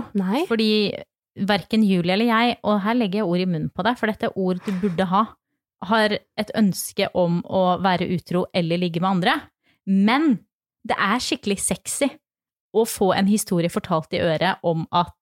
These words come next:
Speaker 2: partner eller du har vært utro. Og jeg tenker at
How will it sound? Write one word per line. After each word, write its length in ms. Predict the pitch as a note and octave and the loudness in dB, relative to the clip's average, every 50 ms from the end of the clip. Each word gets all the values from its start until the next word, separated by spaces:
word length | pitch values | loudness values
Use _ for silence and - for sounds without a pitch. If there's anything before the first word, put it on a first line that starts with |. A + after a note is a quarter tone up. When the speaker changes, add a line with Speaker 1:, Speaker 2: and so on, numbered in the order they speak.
| - - | -12 -4
Speaker 2:
partner 400 | - F3+ D#3 - - E3+ E3+ E3+ | -2 -2 -2 -2 -2 -2 -2 -2
eller 240 | - - F3 F3 F3 | -2 -2 -2 -2 -2
du 140 | D#3+ E3 D#3+ E3+ - _ - - | 0 -2 -2 -4 -6 _ -4 0
har 260 | F3 D#3 D#3 D#3 D#3 _ _ - | 0 2 2 0 -4 _ _ -6
vært 320 | F3 D#3+ E3 - - - - | -4 -4 -4 -4 -6 -8 -4
utro. 380 | F3 G3 G3+ - D4+ E4+ F4 - _ _ _ _ _ _ _ _ _ _ _ _ _ _ _ _ - | -2 -2 -2 0 0 0 0 -2 _ _ _ _ _ _ _ _ _ _ _ _ _ _ _ _ -2
Og 100 | A3+ A3+ | 0 2
jeg 160 | A#3+ B3 A#3+ | 2 0 2
tenker 320 | - A#3+ A3 - - F#3 | 0 0 0 0 0 0
at 320 | F#3+ G3 G3+ - _ - | 0 0 0 -2 _ -20